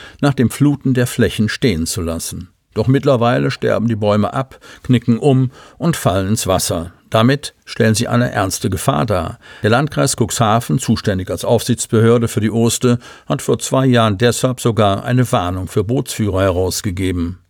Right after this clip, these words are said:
Seitdem überlegen die Fachleute aus den Naturschutzbehörden und vom für die Flussunterhaltung zuständigen N L W K N,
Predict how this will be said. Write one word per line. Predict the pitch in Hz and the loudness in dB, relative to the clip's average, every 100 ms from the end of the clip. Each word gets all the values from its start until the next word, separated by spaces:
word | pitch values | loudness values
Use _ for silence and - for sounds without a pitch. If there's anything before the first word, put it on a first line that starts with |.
| _ _ _ - | _ _ _ 0
Seitdem | 139 123 165 | 0 2 -2
überlegen | 160 127 117 143 139 | 2 2 2 2 0
die | 107 | 0
Fachleute | - 151 - 123 127 120 | -2 -2 0 0 2 0
aus | 107 | 0
den | 113 104 | 0 0
Naturschutzbehörden | 101 151 151 110 - - 104 104 104 113 123 - - - | 0 -2 -4 -4 -6 -2 2 4 4 4 2 -2 -14 0
und | 120 | 0
vom | - 123 117 101 - | 2 4 4 2 -2
für | 123 | -2
die | 101 | 0
Flussunterhaltung | - 151 - 113 113 98 101 98 113 104 | 2 2 2 -2 0 2 2 0 -2 -4
zuständigen | - - - 113 110 110 110 | -4 -4 0 0 2 2 0
N | 101 120 117 | 2 2 2
L | 104 | 0
W | 104 | -2
K | - 98 | -2 -2
N, | 90 104 127 | 2 2 2